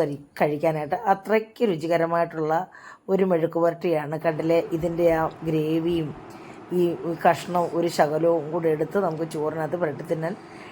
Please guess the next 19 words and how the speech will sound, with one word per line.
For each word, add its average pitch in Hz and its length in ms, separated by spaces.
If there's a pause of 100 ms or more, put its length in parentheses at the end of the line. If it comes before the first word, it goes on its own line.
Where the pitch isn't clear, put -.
(200)
വളരെ 170 340 (240)
രുചിയാണ്. 156 540 (180)
അപ്പം 175 240 (520)
ഈ 208 120
രുചികരമായിട്ടുള്ള 165 840 (240)
ഈ 175 40 (100)
മീൻ 160 240
ഫ്രൈ 165 140 (140)
എങ്ങനെ 160 240 (100)
തയ്യാറാക്കിയിരിക്കും 151 800
നമുക്ക് - 300
നോക്കാം 143 340
മക്കളെ. 147 280 (460)
അതിനായിട്ട് 202 480 (100)
നല്ല 190 240 (200)
ഉരുണ്ട, 196 440 (200)
നല്ല 180 460 (680)
പച്ച 226 420 (260)
നെയ്മത്തിയാണ് 180 640